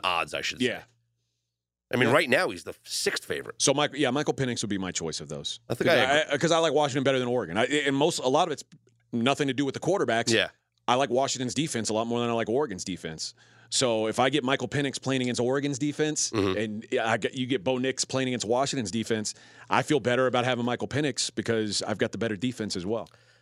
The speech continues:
Speaker 1: I think you're right. Um, I thought Penix had a shot last year. Things didn't go,
Speaker 2: Yeah.
Speaker 1: you know, things didn't go according to, to, to plans. But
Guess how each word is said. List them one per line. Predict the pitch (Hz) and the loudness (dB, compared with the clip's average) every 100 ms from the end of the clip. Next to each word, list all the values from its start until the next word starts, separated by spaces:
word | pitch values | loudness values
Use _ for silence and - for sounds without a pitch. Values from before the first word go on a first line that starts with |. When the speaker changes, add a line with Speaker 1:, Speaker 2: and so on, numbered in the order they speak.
| _ _ _ _ _ - | _ _ _ _ _ 0
Speaker 1:
I | 143 | 0
think | - 160 - | 2 -2 0
you're | 120 98 | -2 0
right. | 92 98 104 _ _ _ - | 2 2 0 _ _ _ -6
Um, | 98 92 90 85 80 73 - _ _ _ - | 0 2 2 0 -4 -10 -20 _ _ _ 0
I | 131 | 2
thought | 120 - | 2 0
Penix | 95 90 - | 0 0 0
had | 87 | 0
a | |
shot | - - 82 - _ | 2 -2 -4 -10 _
last | 80 78 82 - | -2 0 0 -2
year. | 107 110 _ _ _ _ _ _ _ _ _ | -6 -8 _ _ _ _ _ _ _ _ _
Things | - 95 82 | -4 -4 -2
didn't | 90 87 80 | -2 -2 0
go, | 92 87 85 82 - _ | 2 2 -2 -6 -14 _
Speaker 2:
Yeah. | 202 202 | -2 0
Speaker 1:
you | 107 | 0
know, | 87 87 | 0 -2
things | - 104 95 | -2 -2 -2
didn't | 92 82 | -4 0
go | 92 | 0
according | 85 107 85 82 | 0 -2 -2 -4
to, | 90 82 | -6 -6
to, | - 98 80 78 - | -4 -2 -2 -2 -8
to | 82 | -2
plans. | 95 104 131 | 4 4 2
But | 98 95 | -4 -6